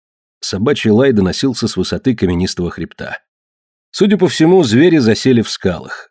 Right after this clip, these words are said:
Охотники прибавили шагу и почти бежали.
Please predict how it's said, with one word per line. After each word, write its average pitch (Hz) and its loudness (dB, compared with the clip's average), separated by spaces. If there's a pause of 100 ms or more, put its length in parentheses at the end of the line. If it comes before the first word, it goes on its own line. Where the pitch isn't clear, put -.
Охотники 151 -4
прибавили 90 0
шагу 135 -2
и - -2
почти 104 -4
бежали. 82 -8